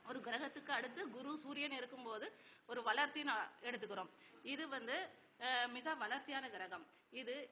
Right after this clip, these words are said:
இவங்களுக்கு வந்து தெய்வ அனுகிரகம் வந்து நல்லாவே இருக்கும். மதிப்பு, மரியாதை, உயர் பதவி, இந்த மாதிரி எல்லாத்துலேயுமே மேல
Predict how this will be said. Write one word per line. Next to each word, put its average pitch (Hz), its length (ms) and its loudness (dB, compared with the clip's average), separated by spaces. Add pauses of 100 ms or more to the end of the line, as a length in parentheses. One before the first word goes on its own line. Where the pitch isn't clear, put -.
(100)
இவங்களுக்கு 294 500 0
வந்து 220 360 -4
தெய்வ 294 400 2
அனுகிரகம் 262 580 0
வந்து 247 340 -4 (120)
நல்லாவே 220 320 6
இருக்கும். 208 400 -4
மதிப்பு, 254 540 0
மரியாதை, 247 720 4
உயர் 262 380 2
பதவி, 240 560 0 (400)
இந்த 269 240 2
மாதிரி 247 440 4
எல்லாத்துலேயுமே 269 920 4
மேல 233 500 2